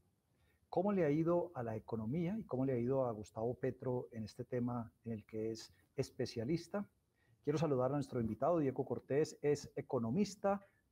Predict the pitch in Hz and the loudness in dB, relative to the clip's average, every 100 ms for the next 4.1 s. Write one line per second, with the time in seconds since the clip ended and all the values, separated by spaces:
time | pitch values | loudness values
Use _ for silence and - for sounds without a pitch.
0 | - 120 156 165 160 135 120 - 117 127 | -4 0 0 2 2 4 2 -2 -2 0
1 | 135 131 131 170 170 160 160 127 113 113 | 2 0 0 0 0 0 -4 -4 -4 -4
2 | 127 135 151 131 110 104 101 95 - 113 | -4 -2 0 0 0 -4 -8 -12 -10 -6
3 | 110 110 123 151 135 127 143 196 202 120 | -4 -4 -2 0 2 0 2 2 2 0